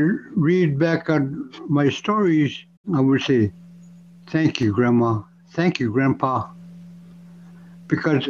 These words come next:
I would be reading their words. Even though it's from my pencil, it's their words. Their, their way of thinking, their way of putting the world in their perspective.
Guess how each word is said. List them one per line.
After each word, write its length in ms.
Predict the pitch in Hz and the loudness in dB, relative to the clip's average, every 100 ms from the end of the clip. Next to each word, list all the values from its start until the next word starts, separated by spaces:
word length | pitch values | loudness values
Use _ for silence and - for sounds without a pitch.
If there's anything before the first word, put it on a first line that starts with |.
| - | -4
I 220 | - 147 | -2 2
would 260 | 143 131 | 4 4
be 140 | 120 143 | 4 4
reading 580 | 135 147 135 139 135 123 | 4 4 4 4 2 2
their 240 | 156 156 | 2 2
words. 560 | 139 147 147 120 107 - - - - - _ _ _ - | 2 2 2 0 -2 -8 -14 -16 -20 -20 _ _ _ 0
Even 260 | 160 175 | 2 4
though 200 | 156 156 | 4 4
it's 140 | 151 - | 2 0
from 220 | - 135 | 0 2
my 220 | 131 131 | 4 2
pencil, 640 | 147 165 185 - 127 120 - - - - - - - - | 2 0 0 0 0 -2 -6 -20 -20 -20 -20 -20 -20 -6
it's 140 | 127 107 | -4 -2
their 200 | 139 139 | 0 2
words. 480 | 127 127 107 85 - - - - - 123 | 4 4 2 0 -6 -16 -16 -20 -16 -2
Their, 500 | 139 147 139 127 - - - - - - | 0 2 2 0 -4 -14 -20 -20 -20 -4
their 240 | 143 160 | 0 2
way 320 | 151 156 156 | 2 4 2
of 160 | 151 127 | 2 0
thinking, 520 | - 160 - 165 151 - _ | 0 0 2 2 2 0 _
their 260 | 135 131 139 | -4 0 2
way 380 | 135 143 147 147 | 2 2 2 2
of 220 | 135 123 - - - - - - - - - - - | 2 0 -4 -20 -20 -20 -20 -20 -20 -20 -20 -16 0
putting 340 | 151 143 139 | 2 4 4
the 80 | 131 | 4
world 380 | 131 143 139 135 | 4 4 4 4
in 180 | 131 | 4
their 160 | 127 135 | 2 2
perspective. 800 | - 139 - - 139 - 101 90 | 0 -2 -4 -2 -2 0 0 0